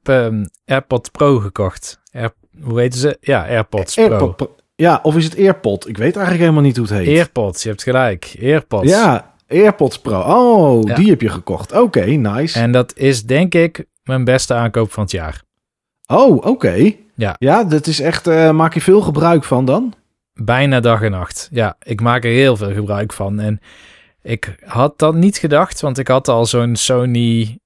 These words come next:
Speaker 1: W H duizend X M drie. Nou ja, dat is een wireless headphone met noise cancellation.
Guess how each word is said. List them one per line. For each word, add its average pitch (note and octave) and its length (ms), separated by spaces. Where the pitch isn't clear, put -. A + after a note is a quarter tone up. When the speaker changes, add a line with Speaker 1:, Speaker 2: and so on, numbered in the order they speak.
Speaker 1:
W A#2 520
H A2+ 460
duizend A2+ 720
X - 120
M A#2 160
drie. C3+ 380
Nou G#2 180
ja, F#2 200
dat A2+ 220
is A2+ 160
een A2+ 180
wireless A#2+ 420
headphone A#2 400
met A2 420
noise B2 240
cancellation. C#3 760